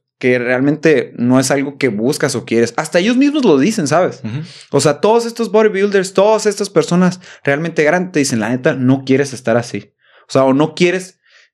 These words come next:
Speaker 1: tener o
Speaker 2: El
Speaker 1: pasar por lo que yo
Speaker 2: Sí,
Speaker 1: pasé para poder estar así.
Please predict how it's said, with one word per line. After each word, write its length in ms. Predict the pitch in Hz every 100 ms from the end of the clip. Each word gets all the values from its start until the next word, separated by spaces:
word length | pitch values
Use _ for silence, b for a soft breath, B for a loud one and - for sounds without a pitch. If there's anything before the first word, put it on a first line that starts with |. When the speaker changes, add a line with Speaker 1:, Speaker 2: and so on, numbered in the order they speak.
| _
Speaker 1:
tener 420 | - 139 135 175
o 40 | 202
Speaker 2:
El 60 |
Speaker 1:
pasar 380 | 127 - 151 175
por 160 | 170 160
lo 140 | 135
que 120 | 131 113
yo 120 | 143
Speaker 2:
Sí, 60 |
Speaker 1:
pasé 340 | 185 151 - 208
para 320 | 170 147 -
poder 220 | 117 123
estar 280 | 135 - 123
así. 400 | 123 - 110 -